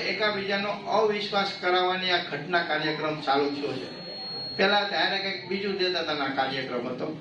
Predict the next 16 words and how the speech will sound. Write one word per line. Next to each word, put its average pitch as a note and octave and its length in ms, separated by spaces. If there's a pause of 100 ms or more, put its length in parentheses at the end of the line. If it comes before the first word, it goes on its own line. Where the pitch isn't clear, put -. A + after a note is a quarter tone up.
(180)
હવે G3+ 200
સિંગલ A3 420
દેતાય G#3 320
શીખાશે. - 540 (1040)
તો D#3 100
બસો F3 320
જાય E3 260
ભલે, D#3 220
કાંઈ D#3 240
વાંધો C#3 200
નહીં, B2 120
ફરીને D3+ 300
પાછો C3+ 240
આવશે, - 300
તેથી - 340
જોઈશું. C3 380